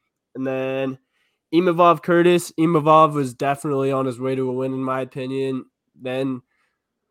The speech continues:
got decided to head, or not decided to headbutt him, but probably accidentally headbutted Chris Curtis and opened up a pretty nasty cut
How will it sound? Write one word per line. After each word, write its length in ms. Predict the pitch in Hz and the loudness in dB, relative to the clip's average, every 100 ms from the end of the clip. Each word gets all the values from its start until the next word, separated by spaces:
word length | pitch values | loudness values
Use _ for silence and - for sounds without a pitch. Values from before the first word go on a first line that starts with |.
| _ _ - | _ _ -8
got 280 | 135 123 - - _ _ 110 | -4 -4 -6 -16 _ _ -18
decided 440 | - 135 135 123 120 | -12 -8 -4 -4 -4
to 100 | 117 | -4
head, 220 | 139 135 | -4 -4
or 100 | 143 | -2
not 220 | 180 143 | 0 -2
decided 480 | 131 - 160 151 139 | -6 -6 -2 -2 -2
to 100 | 127 | -4
headbutt 420 | 139 135 127 131 | -6 -6 -2 -2
him, 200 | 135 135 | -2 -2
but 340 | 127 120 110 - | -4 -4 -6 -6
probably 480 | 135 127 123 131 | -4 -4 -4 -4
accidentally 600 | 123 127 - 127 131 135 | -2 -2 -4 -6 -4 -4
headbutted 520 | 131 135 135 135 135 123 | -4 -4 -2 -2 -2 -4
Chris 240 | 151 135 | -6 -4
Curtis 420 | - 139 147 143 | -4 -2 -2 -4
and 120 | 131 117 | -8 -4
opened 300 | 135 131 135 | -4 -4 -6
up 120 | 131 | -6
a 80 | 127 | -10
pretty 340 | - 151 135 | -10 -6 -6
nasty 920 | 117 123 127 131 127 131 131 - 139 120 | -8 -10 -6 -4 -4 -6 -8 -10 -10 -10
cut 420 | 143 135 151 | -6 -4 -2